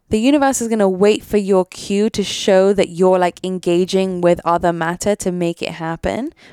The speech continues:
right? To then be able to send you the, "Okay, wow, the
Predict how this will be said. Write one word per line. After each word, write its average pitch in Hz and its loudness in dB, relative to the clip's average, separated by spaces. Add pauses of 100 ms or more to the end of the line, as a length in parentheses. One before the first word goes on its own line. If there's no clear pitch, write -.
(140)
right? 208 0 (440)
To 202 4
then 208 2
be 196 -4
able 208 2
to 185 -6
send 185 -2
you 156 -2 (480)
the, 170 2
"Okay, 185 0
wow, 156 2
the 151 0